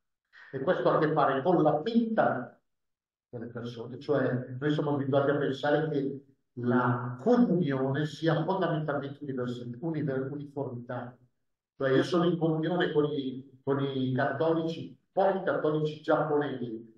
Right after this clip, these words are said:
perché se vado alla messa in Giappone, magari non capisco niente delle parole, ma tutta la messa è uguale a quella che io celebro a, a Cusano Milanese.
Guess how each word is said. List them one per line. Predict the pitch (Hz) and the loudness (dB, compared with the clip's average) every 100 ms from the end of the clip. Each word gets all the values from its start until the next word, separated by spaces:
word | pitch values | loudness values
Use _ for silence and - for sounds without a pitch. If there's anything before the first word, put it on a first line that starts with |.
| - | -8
perché | 147 147 | -4 -4
se | - 196 | -2 0
vado | 254 233 | 0 2
alla | 180 147 | 2 0
messa | 151 151 156 | -2 -4 -8
in | - | -4
Giappone, | 131 131 131 123 123 | -4 -4 -4 -4 -4
magari | 190 302 | 0 0
non | - 240 | -2 -4
capisco | 139 147 151 147 | -8 -8 -10 -10
niente | 131 135 135 127 | -8 -8 -6 -4
delle | 123 | -4
parole, | 123 123 117 | -2 -2 -2
ma | 135 170 165 165 - _ - | 0 0 -2 -6 -14 _ -4
tutta | 233 240 233 - | 6 6 6 4
la | 165 170 | 2 2
messa | 165 - 226 190 | 0 -2 0 2
è | 175 | 4
uguale | 180 160 170 180 | 2 4 6 6
a | 220 | 4
quella | - 190 170 | 2 2 2
che | 170 | 0
io | 139 151 | 0 -2
celebro | 147 147 151 165 175 160 | -2 2 2 4 4 4
a, | 139 131 120 123 - | 4 2 0 -4 -10
a | - 127 | -6 -4
Cusano | 139 139 131 147 | -2 -2 0 0
Milanese. | 139 120 135 - | -2 -2 -6 -10